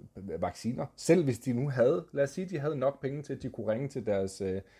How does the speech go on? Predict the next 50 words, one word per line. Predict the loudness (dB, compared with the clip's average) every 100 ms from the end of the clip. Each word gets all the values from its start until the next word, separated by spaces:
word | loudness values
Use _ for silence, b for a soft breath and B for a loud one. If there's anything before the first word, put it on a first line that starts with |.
| b b
til, | -12 -2
til, | 2 2
til | 0 0
Pfizer | 2 4 2 -2
på | 0
samme | 0 2
måde, | 2 2 0
som, | -2 -2 -2
øh, | -4 -4
den | -6
israelske | -4 -4 -4 -4
premierminister | -2 0 0 -2 -4
Netanyahu | -8 -6 0 4 2
har | 2
gjort, | 0 0 b b b b
og | -2
ringe | 0 0
og | -4
sige, | -6 -4
"Prøv | 2
at |
høre, | 2
vi | 2
vil | 0
gerne | 0 -2 -2
have, | 0 2
øh, | 2 0 -2
ti | -2
millioner | 0 0
vacciner." | -2 -4 -8 -8 -10 _ _ _ -4
Jamen, | 4 6 4 0 -10 -16 -8
altså, | -4 0 0 -2 -2
det | 2
ville | 4
ikke | 4
engang | 2 -2
kunne | 0
lade | 0 0
sig | -2
gøre, | 0 -2
fordi | -4 -4 0
at | 0 0
de | -4
skulle | -2 -2
have | 0
samtykke | -2 -2 -4 -6 -6
fra | -8
både | -2 0 0
egypterne | -2 -4 -4 -6
og | 0 2 0